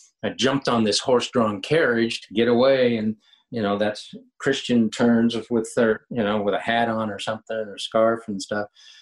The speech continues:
and looked at me, and I was supposed to say something, I for-, and I, and it went out of my head, and I just,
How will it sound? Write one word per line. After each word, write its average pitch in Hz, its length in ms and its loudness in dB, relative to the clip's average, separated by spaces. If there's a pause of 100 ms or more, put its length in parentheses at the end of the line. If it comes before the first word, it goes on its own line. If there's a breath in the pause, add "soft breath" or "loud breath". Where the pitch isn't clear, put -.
(180 loud breath)
and 107 120 -2
looked 143 220 0
at 117 200 0
me, 117 180 2
and 107 260 0 (420 loud breath)
I 127 40 -2
was 120 100 0
supposed 214 280 0
to - 80 -4
say 135 260 0
something, 120 500 0
I 95 100 -4
for-, - 260 -10 (520)
and 107 140 -2
I, 104 160 -2 (280)
and 117 100 2
it 107 160 -2
went 120 180 4
out 113 160 0
of 101 40 -8
my 92 120 -6
head, 101 460 -2 (420 loud breath)
and 107 80 -2
I 107 80 2
just, 107 300 -2